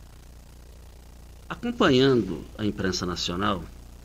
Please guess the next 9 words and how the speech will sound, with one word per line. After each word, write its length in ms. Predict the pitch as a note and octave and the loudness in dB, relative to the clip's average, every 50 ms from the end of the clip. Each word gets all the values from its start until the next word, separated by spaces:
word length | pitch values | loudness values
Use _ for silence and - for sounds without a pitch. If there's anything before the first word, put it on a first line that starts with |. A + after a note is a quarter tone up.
| - - - - - - - - - - - - - - - - - | -20 -20 -20 -20 -20 -20 -20 -20 -20 -20 -20 -20 -20 -20 -20 -16 -12
é, 420 | G2+ G2+ G2+ G#2 G#2 G#2 G2+ - - - - - - - - - - - - - - - - - - - - F#2+ - - - - - - - - - | -8 -8 -6 -4 -4 -4 -6 -6 -8 -14 -20 -20 -20 -20 -20 -20 -20 -20 -20 -20 -20 -20 -20 -20 -20 -16 -16 -16 -16 -16 -18 -20 -20 -20 -20 -14 -8
existe 520 | - E3+ D3+ - - F3+ G#3 G#3 - C#3+ | -4 -2 0 4 4 4 4 4 4 2
já 220 | A#2+ B2 B2+ C3 C#3+ | 4 6 6 6 6
uma, 380 | C#3 C#3 C3 B2+ A2+ A2+ A2 | 6 4 2 0 0 0 -2
uma, 280 | E2+ - G#2+ G#2 G#2 A2 | -2 -4 -4 -4 -4 -4
uma 320 | - - A2 G#2+ G#2 F#2+ F2+ F#2 - | -4 -6 -4 -4 -4 -6 -6 -8 -6
disposição, 840 | - - - - - B2 G#2+ F#2+ F#2 - - - A2+ B2+ C3 B2 | -4 -6 -4 0 0 0 0 2 0 -2 0 2 2 2 2 2
já 140 | G2 G#2 G#2+ | 2 0 0
uma, 320 | A2 A2+ G#2+ G#2 G2 F2 | 0 0 0 -2 -4 -6